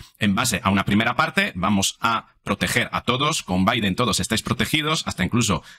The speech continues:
el mayor adversario, pero que en los próximos días se le añadirá, digamos, el, el plus, el extra, ¿no? Que es pese a que, eh, Donald Trump pone de lo suyo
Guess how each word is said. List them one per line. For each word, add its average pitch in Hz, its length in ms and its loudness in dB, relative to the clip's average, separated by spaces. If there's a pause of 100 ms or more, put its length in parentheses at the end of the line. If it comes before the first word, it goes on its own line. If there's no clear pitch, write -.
el 90 140 0
mayor 98 260 4
adversario, 135 580 0 (200)
pero 135 140 0
que 135 60 0
en 123 60 2
los 120 80 -2
próximos 135 380 0
días 139 360 -2
se - 200 0
le 123 80 0
añadirá, 113 460 0
digamos, 120 340 0
el, 104 280 -2 (140)
el 107 160 -4
plus, 135 320 0
el 101 120 2
extra, 87 360 -2
¿no? 101 220 0
Que 101 180 0
es - 140 -6 (260)
pese 156 400 -2 (280)
a - 140 -2
que, 127 300 -2 (320)
eh, - 320 -4
Donald 117 260 0
Trump 127 360 -4 (180)
pone 127 280 0
de 101 100 0
lo 101 120 2
suyo 123 500 0